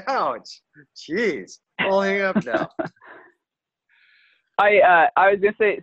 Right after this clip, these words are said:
Speaker 2: so there was this thing going around on Twitter. Everybody's coming up with absurd internet games now, right? And so the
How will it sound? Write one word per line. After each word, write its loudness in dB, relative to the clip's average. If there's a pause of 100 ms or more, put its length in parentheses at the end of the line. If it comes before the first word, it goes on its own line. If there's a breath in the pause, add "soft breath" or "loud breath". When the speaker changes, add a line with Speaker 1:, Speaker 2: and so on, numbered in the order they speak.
Speaker 2:
so 0
there 0
was 0
this -8 (160)
thing -2
going -4
around -2
on -6 (400)
Twitter. -2
Everybody's -4 (100)
coming -6
up -6
with -10
absurd -2 (340)
internet -2
games -8
now, -2
right? -4
And 0 (120)
so 2 (600)
the 2